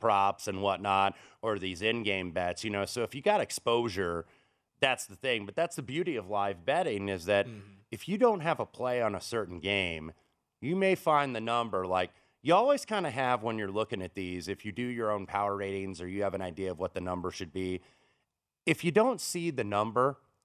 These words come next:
Speaker 1: don't chase it necessarily. You know what I, you know what I'm saying? If you didn't get
Speaker 2: Yeah.
Speaker 1: that number pre-flop, 'cause you may get it in game, then it's like, "Hey, that's the number I was targeting. Okay, I'm gonna go in on that. Maybe I'll go half size of what I would normally play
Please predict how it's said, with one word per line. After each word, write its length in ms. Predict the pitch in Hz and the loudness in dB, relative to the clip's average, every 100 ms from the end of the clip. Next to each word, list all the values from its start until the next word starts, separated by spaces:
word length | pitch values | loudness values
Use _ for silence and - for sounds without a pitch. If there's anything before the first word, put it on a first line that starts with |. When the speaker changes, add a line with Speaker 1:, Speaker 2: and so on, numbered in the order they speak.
| _ _ _ | _ _ _
Speaker 1:
don't 260 | 139 131 - | 2 2 0
chase 400 | - 117 110 - | -2 0 0 -2
it 140 | 78 - | -12 -12
necessarily. 840 | 90 82 80 - 90 71 67 73 | -12 -12 -12 -10 -6 -6 -8 -8
You 120 | 95 | -2
know 120 | 120 | 2
what 100 | 127 | 2
I, 40 | 123 | 2
you 120 | 117 | 0
know 80 | 127 | 2
what 120 | 135 | 2
I'm 80 | 127 | 2
saying? 300 | - 131 123 | 0 0 2
If 140 | 113 135 | 0 0
you 100 | 139 | -2
didn't 180 | 151 | -2
get 100 | 135 127 | -2 2
Speaker 2:
Yeah. 20 | |
Speaker 1:
that 180 | 131 120 | 2 2
number 220 | 120 101 | 0 -2
pre-flop, 520 | - 127 - 104 98 - _ | -2 -4 2 2 2 -4 _
'cause 200 | - 120 | -4 -2
you 120 | 131 160 | -2 0
may 280 | 147 139 | 2 2
get 200 | 120 123 | 4 2
it 100 | 101 | 4
in 180 | 107 123 | 4 2
game, 360 | 98 78 69 - _ _ | 0 -4 -6 -16 _ _
then 140 | 135 135 | -2 0
it's 140 | - | 0
like, 140 | 127 | 0
"Hey, 200 | 202 214 | 4 6
that's 220 | 117 117 139 | 6 4 4
the 40 | |
number 280 | 131 123 120 | 2 4 4
I 80 | 123 | 4
was 140 | 120 | 4
targeting. 540 | 151 165 131 104 110 - _ _ | 4 4 2 -2 -4 -8 _ _
Okay, 640 | 131 135 - 123 117 135 151 _ _ - | 2 2 2 2 4 2 -2 _ _ 0
I'm 200 | 123 123 | 0 4
gonna 220 | 127 123 | 4 6
go 220 | 135 143 | 6 6
in 140 | 202 165 | 4 4
on 200 | 113 113 | 2 4
that. 260 | 110 123 | 4 4
Maybe 300 | 127 127 131 | 4 4 6
I'll 140 | 123 120 | 4 4
go 240 | 123 117 | 4 4
half 300 | - 120 117 | 2 -2 -2
size 460 | - 117 117 127 120 | -2 0 2 0 -2
of 100 | 107 | 0
what 140 | 113 | 2
I 120 | 110 | 4
would 160 | 107 104 | 2 0
normally 360 | 113 110 104 90 | 0 2 0 -4
play 600 | - 135 170 135 110 | -2 2 4 4 2